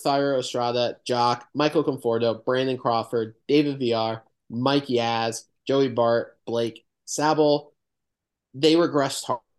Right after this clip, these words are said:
hard last year after I said that they were not that good, said they were cheating 'cause what they were doing with the roster did not add up. They won eighty-one games last year. They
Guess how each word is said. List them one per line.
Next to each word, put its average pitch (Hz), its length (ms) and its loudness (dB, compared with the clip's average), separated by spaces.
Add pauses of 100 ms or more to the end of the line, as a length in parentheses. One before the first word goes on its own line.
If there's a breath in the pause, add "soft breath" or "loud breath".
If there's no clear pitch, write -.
hard 107 200 -4
last 104 360 -6
year 110 320 -4
after 123 420 0
I 113 200 -2
said 101 340 -8
that 98 180 -10
they 98 100 -6
were 95 140 -8
not 87 240 -14
that 71 180 -18
good, 151 320 0
said 101 200 -8
they 92 120 -6
were 82 140 -12
cheating 139 600 2 (480)
'cause 101 340 -6
what 120 280 -4
they 120 120 2
were 113 120 0
doing 135 400 2
with 123 160 -4
the 110 100 -8
roster 135 580 -2 (100)
did 95 120 -8
not 92 300 -12
add 85 240 -8
up. 185 300 2 (220)
They 113 100 0
won 131 160 0
eighty-one 131 340 0
games 120 300 -2
last 117 300 -2
year. 117 320 0 (280)
They 123 280 0